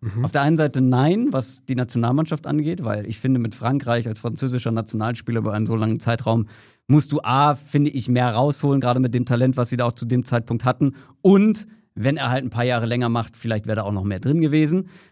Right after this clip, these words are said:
Speaker 2: Zum anderen glaube ich, wenn der nicht zu den Bayern gelandet, bei den Bayern gelandet wäre, hätte das eine total unbeeindruckende Karriere werden können. Klar, Talent
Speaker 1: Ja.
Speaker 2: setzt sich dann früher oder später vielleicht immer durch, aber mit dem Charakter, mit den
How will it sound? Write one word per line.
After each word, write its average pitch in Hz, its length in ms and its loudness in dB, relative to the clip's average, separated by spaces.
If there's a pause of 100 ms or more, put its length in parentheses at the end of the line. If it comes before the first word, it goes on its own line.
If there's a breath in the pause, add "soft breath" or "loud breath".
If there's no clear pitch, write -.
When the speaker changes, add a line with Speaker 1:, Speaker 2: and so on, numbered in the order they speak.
(140 loud breath)
Speaker 2:
Zum 117 200 -4
anderen 156 440 2
glaube 135 340 2
ich, 131 240 -2
wenn 127 160 0
der 135 100 0
nicht 123 220 -2
zu - 80 -8
den 107 160 -2
Bayern 131 300 0
gelandet, 110 580 -4 (240)
bei 135 160 2
den 135 140 2
Bayern 120 280 0
gelandet 104 380 -4
wäre, 107 300 -4 (180 soft breath)
hätte - 200 -16
das - 240 -14
eine - 160 -16
total - 460 -12
unbeeindruckende 90 680 -10
Karriere 98 400 -8
werden 90 180 -10
können. 98 140 -8
Klar, 131 240 0
Talent 120 180 2
Speaker 1:
Ja. 131 140 4
Speaker 2:
setzt 131 160 -2
sich 117 80 -4
dann 117 140 -2
früher 139 160 -2
oder 127 100 2
später 117 220 -6
vielleicht 117 180 -4
immer 123 120 0
durch, 135 220 0
aber 113 140 0
mit 110 180 -2
dem 151 160 2
Charakter, 139 520 -2 (300 loud breath)
mit 123 160 -2
den 151 360 4